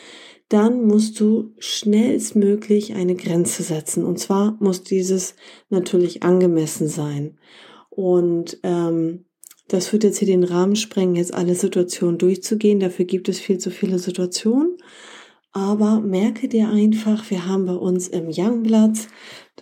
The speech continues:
das kennst du vielleicht auch vom Podcast, unseren Drachen. So, stell dir jetzt mal vor, es gibt einen ganz kleinen Babydrachen. So, das ist jemand,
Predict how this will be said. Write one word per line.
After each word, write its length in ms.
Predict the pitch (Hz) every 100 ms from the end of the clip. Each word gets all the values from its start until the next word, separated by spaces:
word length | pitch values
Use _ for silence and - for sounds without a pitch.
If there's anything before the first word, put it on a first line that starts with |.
| -
das 120 | - -
kennst 280 | 208 196
du 60 | 202
vielleicht 440 | - 190 175 175
auch 100 | -
vom 240 | - 165 160
Podcast, 680 | - 240 - 208 202 202 -
unseren 320 | 180 165 165
Drachen. 560 | 214 214 214 208 202 196 - - - _ _
So, 300 | - 175 165
stell 320 | 175 - 285
dir 120 | 294 262
jetzt 180 | 220
mal 120 | 220 208
vor, 320 | - 226 226
es 140 | 214
gibt 200 | - 214
einen 80 | 190
ganz 260 | 180 180 -
kleinen 220 | 185 175
Babydrachen. 760 | 185 180 175 151 147 147 - - -
So, 240 | - 151
das 180 | 160 175
ist 240 | 269 269
jemand, 480 | 262 254 233 233 220